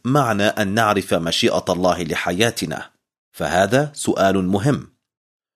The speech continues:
والحقيقة هي أنني أتجرأ بأن أقول أنه ربما كان في حياتي الشخصية أكثر سؤال مهم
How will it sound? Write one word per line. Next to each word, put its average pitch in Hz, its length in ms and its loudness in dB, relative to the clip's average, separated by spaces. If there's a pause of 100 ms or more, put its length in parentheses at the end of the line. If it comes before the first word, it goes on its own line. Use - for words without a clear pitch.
(340)
والحقيقة 135 760 0
هي 98 380 -2
أنني 87 560 -6
أتجرأ 135 680 2
بأن - 320 -2
أقول 139 520 2 (400)
أنه 151 320 0
ربما 147 440 2
كان 127 360 -2
في 101 180 -6
حياتي 107 420 -2
الشخصية 92 680 -2 (160)
أكثر 113 460 0
سؤال 165 520 0
مهم 131 560 0